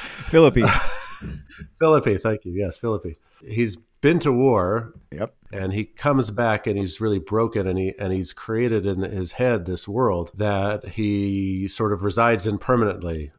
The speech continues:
Speaker 1: The Meanwhile City is what it's called.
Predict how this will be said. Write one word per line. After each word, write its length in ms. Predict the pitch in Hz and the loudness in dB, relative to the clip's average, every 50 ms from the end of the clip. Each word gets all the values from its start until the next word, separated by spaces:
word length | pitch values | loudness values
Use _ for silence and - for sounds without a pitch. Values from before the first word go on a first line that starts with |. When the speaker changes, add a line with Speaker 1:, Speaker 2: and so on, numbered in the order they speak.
| _ _ - | _ _ -6
Speaker 1:
The 120 | 90 107 | -4 -2
Meanwhile 680 | 104 117 127 135 135 131 117 107 104 98 92 87 85 85 | 0 2 2 2 2 2 2 2 2 0 0 -2 -6 -6
City 540 | - - - 101 85 80 71 67 64 - _ _ _ | -8 -6 -6 -6 -8 -8 -12 -14 -16 -18 _ _ _
is 120 | 78 78 | -18 -16
what 120 | 80 78 80 | -14 -16 -16
it's 140 | 78 - - | -16 -18 -16
called. 380 | - 85 73 58 50 50 - | -16 -16 -14 -14 -16 -18 -20